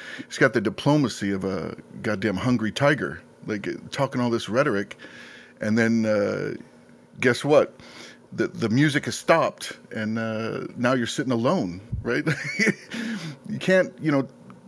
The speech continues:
talk about burning everyone and talk all this nonsense, and then, uh, you know, when the music stops, you're, like, looking for chairs. Well, I mean, he's been hiring,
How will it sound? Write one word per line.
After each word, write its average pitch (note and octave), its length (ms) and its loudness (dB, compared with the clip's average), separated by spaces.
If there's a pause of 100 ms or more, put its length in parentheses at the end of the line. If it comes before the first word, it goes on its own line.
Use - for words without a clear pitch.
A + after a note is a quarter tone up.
(160)
talk D#3+ 180 0
about C3 260 2
burning E3+ 360 6
everyone D3 440 2
and B2+ 80 0
talk C#3 200 -2
all C3 80 0
this A2+ 180 -2
nonsense, A#2 840 -2 (560)
and A#2+ 200 0
then, B2 240 2
uh, A2 300 -2 (140)
you A#2+ 120 -4
know, A#2+ 120 -2 (360)
when B2+ 160 2
the B2 40 4
music C3+ 280 2
stops, A#2 340 4
you're, A#2+ 80 -2
like, A2+ 180 0
looking A#2+ 220 -4
for A2+ 140 -4
chairs. D3 280 -2
Well, D3 200 4
I C3+ 60 2
mean, C#3 180 0
he's D3 500 -6
been A#2+ 180 -2
hiring, B2+ 640 -2